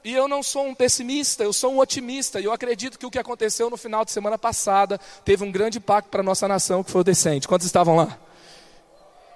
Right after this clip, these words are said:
Cara, aquilo impactou muito a nossa nação.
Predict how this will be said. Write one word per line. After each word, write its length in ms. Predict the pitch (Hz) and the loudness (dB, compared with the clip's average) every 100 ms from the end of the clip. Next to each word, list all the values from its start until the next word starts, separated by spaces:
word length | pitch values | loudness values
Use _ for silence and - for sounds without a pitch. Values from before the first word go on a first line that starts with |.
| - - - | -20 -20 -8
Cara, 300 | - 247 233 | 4 8 8
aquilo 340 | 214 - 247 254 | 4 0 0 0
impactou 520 | 247 247 247 - 247 | 2 0 0 4 4
muito 440 | 226 240 277 277 | 4 4 4 2
a 40 | 202 | 0
nossa 260 | 196 - | 0 0
nação. 560 | 190 170 - 170 147 | -4 -4 -2 -2 -2